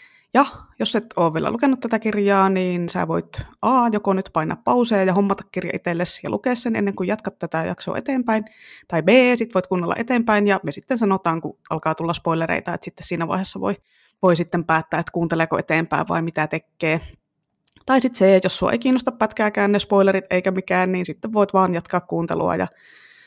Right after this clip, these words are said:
sinänsä tää kirja on semmonen, että se ei haittaa hirveästi tätä lukemuskokemusta, jos sä nyt jonkun,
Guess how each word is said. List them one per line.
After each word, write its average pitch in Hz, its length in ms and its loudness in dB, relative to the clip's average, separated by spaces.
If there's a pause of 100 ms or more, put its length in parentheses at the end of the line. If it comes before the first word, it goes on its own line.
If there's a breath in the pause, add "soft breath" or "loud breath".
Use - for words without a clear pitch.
(460 loud breath)
sinänsä 180 300 0
tää - 160 0
kirja 170 220 0
on 156 60 0
semmonen, 165 220 2
että 156 100 -6
se 156 60 -4
ei 165 80 0
haittaa 165 360 0
hirveästi 165 340 -6
tätä - 120 -4
lukemuskokemusta, 208 760 -4
jos - 100 -6
sä 190 80 -8
nyt - 180 -10
jonkun, - 260 -6